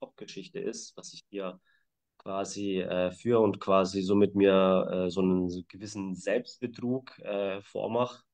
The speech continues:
mich selbst belüge und, äh, ich einfach meinen Gefühlen, meinem,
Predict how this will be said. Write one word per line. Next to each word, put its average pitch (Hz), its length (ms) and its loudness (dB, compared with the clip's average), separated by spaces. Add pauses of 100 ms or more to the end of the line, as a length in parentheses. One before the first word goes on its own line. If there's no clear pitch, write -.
mich 98 180 -12
selbst - 320 -8
belüge 117 560 -2 (880)
und, 104 600 -4
äh, 95 460 4 (100)
ich - 420 -4
einfach 95 440 4
meinen 95 420 4
Gefühlen, 113 800 2
meinem, 92 640 0